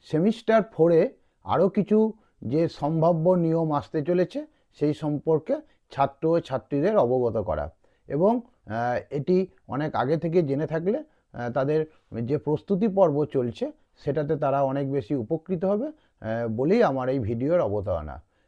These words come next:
আর আরেকটি কথা সংযোজন করার আছে,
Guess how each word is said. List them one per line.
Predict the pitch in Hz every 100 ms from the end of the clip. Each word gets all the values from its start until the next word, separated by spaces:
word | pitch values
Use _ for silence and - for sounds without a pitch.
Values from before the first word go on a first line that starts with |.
| -
আর | 92 101
আরেকটি | - - 131 160 - 208
কথা | 196 214
সংযোজন | 196 170 165 170 196
করার | 190 196
আছে, | 190 185 262